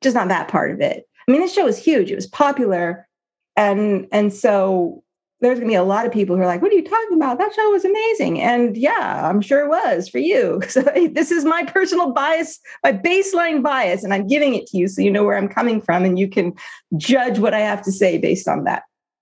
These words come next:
So now let's move on to this scene, right? And we're gonna look at it as a case in point for what character inconsistency looks like, how to avoid it, how to fix it without ripping your whole story apart. So by the time this particular scene takes place,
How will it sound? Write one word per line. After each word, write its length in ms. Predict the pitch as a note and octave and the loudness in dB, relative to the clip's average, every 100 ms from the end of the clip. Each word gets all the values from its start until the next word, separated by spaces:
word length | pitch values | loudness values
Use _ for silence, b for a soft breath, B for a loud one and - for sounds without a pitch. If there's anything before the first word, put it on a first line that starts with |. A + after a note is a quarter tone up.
| _ _ _ _ | _ _ _ _
So 160 | - C4 | 0 2
now 280 | C4+ D3+ - _ B B B _ | 2 -2 -10 _ B B B _
let's 120 | B3 | 2
move 160 | C#4 C4+ | 2 2
on 120 | A#3 | 0
to 80 | F#3+ | -2
this 180 | F3+ - | -4 -2
scene, 240 | - - | -6 -4
right? 320 | - - G#3 - _ _ _ | -4 -2 -2 -6 _ _ _
And 540 | A3 G#3+ G#3+ G#3 G3+ G3 | 0 2 0 0 0 0
we're 160 | B3 | 0
gonna 180 | D#4 D#4 | 0 0
look 160 | C#4 C4 | 2 0
at 140 | G#3+ | -2
it 280 | A3 G#3+ - | 0 -2 -2
as 280 | F#3+ F#3+ F#3 | 0 0 -2
a 80 | G3 | -6
case 360 | - C4+ C#4 | 0 0 2
in 180 | D#4+ C#4+ | 0 0
point 420 | G#3+ G#3 G#3 - - | 0 0 0 -4 0
for 400 | F#3+ F3+ F#3 - _ | 2 2 -2 -10 _
what 260 | F#3+ G3 - | 0 0 2
character 520 | C4 B3+ B3 G#3 - | 2 2 0 -2 0
inconsistency 800 | E4+ G4 E4 C#4 A#3+ - A3 A#3+ | 0 2 2 0 -4 -6 0 2
looks 260 | G#3+ G#3 - | 4 0 0
like, 300 | G#3 G3+ - b | 0 0 -6 b
how 120 | B3 | 2
to 80 | C4+ | 2
avoid 340 | C4+ G#3+ G3+ G#3 | 2 0 0 0
it, 160 | - | -2
how 140 | A3 A3+ | -2 -2
to 100 | A3+ | 0
fix 280 | G3+ - | -4 0
it 220 | G3+ F#3 - _ _ | 0 0 -6 _ _
without 220 | F#3+ F3+ | 2 2
ripping 260 | F3+ F3+ E3 | 0 0 0
your 120 | E3 | 0
whole 140 | D#3+ | -2
story 280 | D#3 - - | 0 0 0
apart. 320 | - - - - _ _ _ _ _ _ _ _ - | -2 -4 -6 -10 _ _ _ _ _ _ _ _ 0
So 160 | A#3+ | 2
by 120 | A#3+ | 2
the 60 | B3 | 0
time 300 | B3+ D#4+ G4+ | 0 0 2
this 120 | E4 | -2
particular 440 | - C4+ B3 A3+ A3 | -2 0 2 0 0
scene 280 | A3+ G3 | 0 0
takes 220 | G3+ F3+ - | 2 -2 0
place, 280 | F#3+ F#3 | 0 0